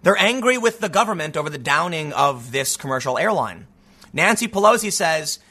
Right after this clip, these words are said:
there were different reasons why the people are in the street. George Stephanopoulos actually says, "Well, they're, they're calling out the government." And Pelosi says, "No.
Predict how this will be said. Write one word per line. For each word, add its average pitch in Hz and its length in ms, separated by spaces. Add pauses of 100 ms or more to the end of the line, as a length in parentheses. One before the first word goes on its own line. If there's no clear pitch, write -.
(140)
there 175 160
were 170 140
different 202 500
reasons 147 580
why 135 200
the 131 80
people 131 340
are 120 100
in 120 140
the 113 80
street. - 400 (560)
George 202 320
Stephanopoulos 214 600
actually 208 400
says, 190 260
"Well, 160 100
they're, 185 240
they're 214 240
calling 254 640
out 233 280
the 196 60
government." 277 360
And 208 100
Pelosi 214 200
says, 180 260
"No. 156 260